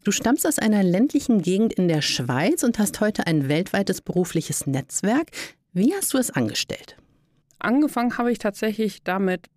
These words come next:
Speaker 2: Bücher zu lesen, zum Beispiel sowas wie Top Ten Networking Tipps.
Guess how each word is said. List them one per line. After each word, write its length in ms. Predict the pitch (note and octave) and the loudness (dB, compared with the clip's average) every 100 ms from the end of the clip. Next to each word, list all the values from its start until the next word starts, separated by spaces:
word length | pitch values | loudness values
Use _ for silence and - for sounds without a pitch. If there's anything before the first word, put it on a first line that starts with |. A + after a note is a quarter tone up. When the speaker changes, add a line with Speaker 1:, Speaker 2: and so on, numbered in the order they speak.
| - | -6
Speaker 2:
Bücher 320 | A3 A#3 F#3+ | -4 -2 -4
zu 160 | - F#3 | -2 -2
lesen, 400 | F3 F3+ F#3 F3 | 2 2 2 0
zum 160 | - | -2
Beispiel 240 | D#3+ E3 E3 | -2 -2 -6
sowas 460 | - D#3+ D3+ - | -4 -4 -4 -4
wie 180 | D#3+ D3+ | -2 -2
Top 240 | - G#3 - | -2 -6 -4
Ten 220 | F3+ F3 | -2 0
Networking 580 | F#3 - E3 - D3+ - | 0 -2 -6 -2 -2 -2
Tipps. 440 | G#3+ - - | -4 -4 -6